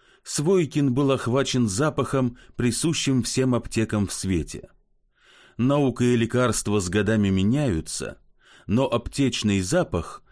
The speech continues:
вечен, как материя. Его нюхали наши деды, будут нюхать и внуки. Публики, благодаря позднему часу, в аптеке не было.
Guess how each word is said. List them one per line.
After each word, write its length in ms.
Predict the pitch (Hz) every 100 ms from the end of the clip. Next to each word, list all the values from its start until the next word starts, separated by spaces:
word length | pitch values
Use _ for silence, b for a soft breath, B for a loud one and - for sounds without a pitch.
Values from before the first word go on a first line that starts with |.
| b
вечен, 540 | - 117 196 185 160 139
как 220 | 147 143
материя. 680 | 139 123 113 87 80 73 - _ _ _ _ _ _ _ -
Его 380 | 170 185 208 208
нюхали 480 | 175 143 - 117
наши 380 | 110 107 92 92
деды, 420 | 80 120 165 147 139 _ _ _ _
будут 380 | 185 208 175 -
нюхать 440 | 107 135 - 120 -
и 100 | 113
внуки. 540 | 87 85 85 - - - _ _ _ _ _ _ _ _ _ _ _
Публики, 480 | - 202 127 110 101
благодаря 500 | 95 117 123 135 143
позднему 520 | - 139 110 120 117
часу, 440 | - 170 170 - 101
в 80 |
аптеке 480 | 104 - - 92 -
не 220 | 135 135
было. 340 | 80 80 60